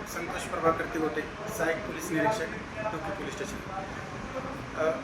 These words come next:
यापूर्वी जे कायदे अंम-, अंमलात होते, अस्तित्वात होते, भारतीय दंड संहिता, फौजदारी प्रक्रिया संहिता आणि, अ, भारतीय पुरावा कायदा,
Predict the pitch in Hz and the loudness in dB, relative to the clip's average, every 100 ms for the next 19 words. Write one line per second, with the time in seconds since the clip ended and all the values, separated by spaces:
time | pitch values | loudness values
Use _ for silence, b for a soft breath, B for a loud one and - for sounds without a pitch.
0 | - 190 214 240 226 233 233 240 247 196 | 10 12 12 12 8 12 12 12 12 12
1 | 202 208 202 202 202 180 180 185 196 190 | 12 12 10 10 10 12 12 10 8 8
2 | 175 165 160 190 190 175 175 165 143 160 | 8 8 6 4 0 0 0 0 4 6
3 | 160 - 170 170 170 165 165 170 165 156 | 6 4 4 6 6 6 4 2 0 2
4 | 156 - - - 180 165 170 170 170 165 | 0 -2 -8 -6 0 6 6 6 4 2
5 | 175 165 170 160 147 151 151 - - - | 6 4 4 2 2 2 0 -4 -8 -8
6 | 156 160 175 208 156 156 156 156 180 156 | -2 2 2 2 2 4 4 2 2 6
7 | 170 170 180 190 185 170 165 170 185 143 | 6 6 6 6 4 6 6 10 10 10